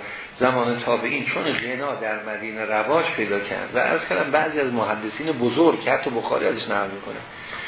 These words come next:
اینا میگفتن حدیث نمی-، میگفتن یا حدثنا عن رسول الله، میگفت من نمیگم مگر اینکه اول چند تا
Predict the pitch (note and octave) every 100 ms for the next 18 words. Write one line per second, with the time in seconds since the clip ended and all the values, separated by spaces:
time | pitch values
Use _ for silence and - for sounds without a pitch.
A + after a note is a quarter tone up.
0 | - - D#3+ F3+ F3+ F3 F#3+ C#3+ C3+ F3
1 | - G3+ G3+ F3 - D#3 D#3+ - D#3 F3
2 | F#3+ F#3+ F#3 D3+ D3+ F3 E3+ E3 C#3 C3+
3 | C#3 F3+ F#3 F#3+ F#3 F#3 G3 F#3+ F#3 F3+
4 | F3+ E3 D#3 D#3 D3+ D3+ D3